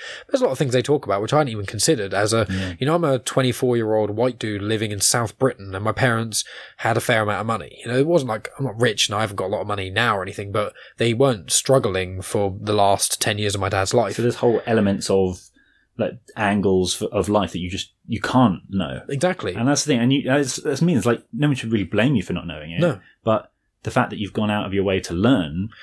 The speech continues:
Speaker 1: Well, that's what
Speaker 2: is
Speaker 1: everyone
Speaker 2: the good
Speaker 1: should be.
Speaker 2: thing. And that's what I like, a lot of people wouldn't necessarily think, "Oh, should I go find out something that I don't know?"
Speaker 1: Mm.
Speaker 2: Because how do you look up something you don't know?
Speaker 1: Exactly.
Speaker 2: A-, and, and that's why I think it's amazing to see little things like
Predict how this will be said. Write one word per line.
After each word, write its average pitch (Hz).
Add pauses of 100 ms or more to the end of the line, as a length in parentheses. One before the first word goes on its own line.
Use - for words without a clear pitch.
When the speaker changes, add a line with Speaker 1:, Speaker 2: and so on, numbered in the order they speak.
(100)
Speaker 1:
Well, 131
that's 147
what 135
Speaker 2:
is 127
Speaker 1:
everyone 123
Speaker 2:
the 123
good 113
Speaker 1:
should 104
be. 170
Speaker 2:
thing. 95
And 98
that's 113
what 117
I 123
like, 110
a 110
lot 113
of -
people 101 (380)
wouldn't 107
necessarily 101
think, 101
"Oh, 98 (540)
should -
I 98
go 95
find 98
out 95
something 90
that 90
I 90
don't 87
know?" 98
Speaker 1:
Mm. -
Speaker 2:
Because 104 (300)
how -
do 135
you 165
look -
up -
something 80
you 80
don't -
know? 73 (160)
Speaker 1:
Exactly. 123 (120)
Speaker 2:
A-, 101
and, 98 (160)
and 113
that's 127
why 110
I -
think 104
it's -
amazing 104
to 98
see 107
little 101
things 98
like 87